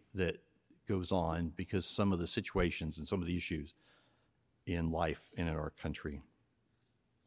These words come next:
I don't have a physical issue that, you know, inhibits my motion. I'm married. I have a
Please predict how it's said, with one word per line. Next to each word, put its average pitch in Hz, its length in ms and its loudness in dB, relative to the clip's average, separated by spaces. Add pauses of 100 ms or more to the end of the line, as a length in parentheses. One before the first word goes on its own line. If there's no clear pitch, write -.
(520)
I - 100 0
don't 98 180 8
have 104 200 8
a 101 120 6 (600)
physical 139 420 4
issue 80 420 4
that, 80 360 2 (380)
you 87 120 2
know, 80 260 -4 (180)
inhibits 98 500 2
my 92 140 6
motion. 87 540 2 (1160)
I'm 87 360 2 (260)
married. 104 380 8
I 87 100 6
have 85 240 2
a - 80 -12